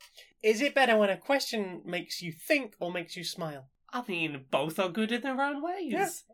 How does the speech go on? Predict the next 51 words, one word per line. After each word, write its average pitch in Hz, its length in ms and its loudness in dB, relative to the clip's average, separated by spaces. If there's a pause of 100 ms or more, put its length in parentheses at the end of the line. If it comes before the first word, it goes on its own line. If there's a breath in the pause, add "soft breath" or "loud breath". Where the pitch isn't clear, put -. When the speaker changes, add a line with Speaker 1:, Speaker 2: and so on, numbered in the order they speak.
Speaker 1:
I, 185 100 4
Speaker 2:
if 180 100 2
it, 247 120 6
Speaker 1:
I - 20 -2
like 214 220 -2
both 220 100 6
Speaker 2:
if 247 60 -2
it 240 60 6
Speaker 1:
those 208 80 4
Speaker 2:
can 233 100 4
Speaker 1:
things. 220 100 0
Speaker 2:
do 240 160 4
both, 226 540 0
that's - 280 2
amazing. 185 600 -2
Speaker 1:
Yeah. 254 340 -2
Speaker 2:
But - 180 -8
both 190 320 2
are 220 280 4 (280)
good 208 200 2
in 233 100 -2
their 247 180 -2
own 269 160 -4
ways. 302 380 -8
Speaker 1:
Uh, 170 340 2
I 180 180 0
like 180 340 0
to, 190 160 -6
to, 185 200 -8
to - 140 -12
think 220 220 0
about 233 200 2
the 226 80 -6
things 294 400 2
and 165 360 -4
talk 214 180 -2
about 220 260 4
the 214 80 -4
Speaker 2:
I 269 60 4
like 247 160 6
Speaker 1:
things. 233 140 2
Speaker 2:
a - 20 2
mix 247 320 0
of 226 180 -4
the 277 120 0
two. 226 160 -4
Speaker 1:
And 202 160 6
I 214 100 8
like 214 340 4
to 277 120 -8
laugh 339 320 0